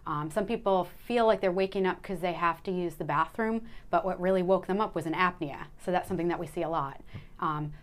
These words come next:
many people snore when they have sleep apnea. Sometimes it's quite loud. And sometimes people are even aware of it, where they wake up kind of choking or gasping for breath.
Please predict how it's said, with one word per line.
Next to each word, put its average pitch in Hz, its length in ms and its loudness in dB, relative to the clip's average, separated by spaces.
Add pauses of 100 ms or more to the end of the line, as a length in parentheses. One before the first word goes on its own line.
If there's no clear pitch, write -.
(120)
many 202 340 2
people 202 300 -2
snore 196 560 4
when 208 100 0
they 208 120 0
have 202 200 0
sleep 208 240 -2
apnea. 190 340 2
Sometimes 185 400 -2
it's - 180 -8
quite 175 280 -2
loud. 156 460 -4 (360)
And 175 220 0
sometimes 294 300 4
people 254 260 2
are 190 80 4
even 190 200 2
aware 180 260 4
of 165 80 0
it, - 100 0
where 170 80 -2
they 156 140 -2
wake 180 240 2
up 170 240 2
kind 170 120 -2
of 151 120 -4
choking 170 600 0
or 147 120 -2
gasping 151 440 -4
for 160 160 -10
breath. 147 380 -6